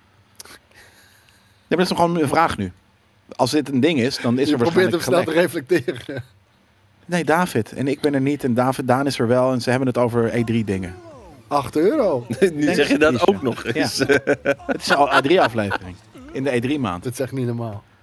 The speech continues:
Speaker 2: Dit is, dit is echt niet, nu ben je het expres aan het doen.
Speaker 3: Oké, we,
Speaker 2: Fijn.
Speaker 3: we hebben het onder de, één groot onderdeel van het item is waarom,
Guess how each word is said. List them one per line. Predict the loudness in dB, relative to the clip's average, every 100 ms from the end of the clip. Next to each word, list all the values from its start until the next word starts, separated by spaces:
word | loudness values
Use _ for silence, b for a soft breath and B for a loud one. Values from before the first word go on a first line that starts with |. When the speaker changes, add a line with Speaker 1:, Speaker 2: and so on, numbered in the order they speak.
| _
Speaker 2:
Dit | -8
is, | -6
dit | -6 -6
is | -4
echt | -2 -2
niet, | -4 B -4
nu | 2
ben | 4
je | 4
het | 4
expres | 0 -4 -4 -4
aan | -6
het | -6
doen. | -10 -12 _ -20
Speaker 3:
Oké, | -6 -2
we, |
Speaker 2:
Fijn. | 0 -2 -2
Speaker 3:
we | 2
hebben | 2 2
het | -2
onder | 0 0 2
de, | 4 4 2 0
één | 0 0 0
groot | 2 2 2 0
onderdeel | 0 2 0
van | 0
het | -2
item | 0 0 -2
is | -4
waarom, | -2 0 0 -4